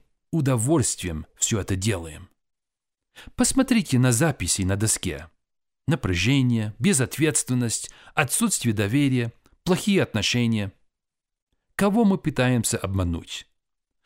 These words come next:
Ведь всё это в равной степени касается нас самих, а не только наших детей». Наступило молчание. Некоторые согласно закивали головами,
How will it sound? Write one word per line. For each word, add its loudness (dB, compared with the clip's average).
Ведь 0
всё 2
это 4
в 0
равной 4
степени 0
касается 0
нас -2
самих, -2
а 2
не 4
только 0
наших 0
детей». -8
Наступило 0
молчание. -2
Некоторые 2
согласно 2
закивали 0
головами, 0